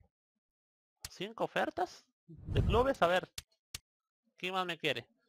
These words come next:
P S G, West Bromwich, Aston Villa, el Lazio y el Southampton y el Inter de Porto Alegre.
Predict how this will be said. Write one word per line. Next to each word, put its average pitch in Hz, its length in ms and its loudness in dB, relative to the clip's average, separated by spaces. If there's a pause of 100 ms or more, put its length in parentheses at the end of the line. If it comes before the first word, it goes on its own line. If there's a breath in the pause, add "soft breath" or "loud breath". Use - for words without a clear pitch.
(300)
P 175 120 2
S 170 280 0
G, 240 200 2
West 185 220 -2
Bromwich, 240 480 -2
Aston 185 300 -4
Villa, 247 300 0
el 185 180 4
Lazio 240 640 0
y 170 120 -8
el 160 80 -4
Southampton 233 680 -4
y 175 120 -4
el 156 180 -2
Inter 208 380 -4
de 196 100 -4
Porto 156 340 -6
Alegre. 156 420 -6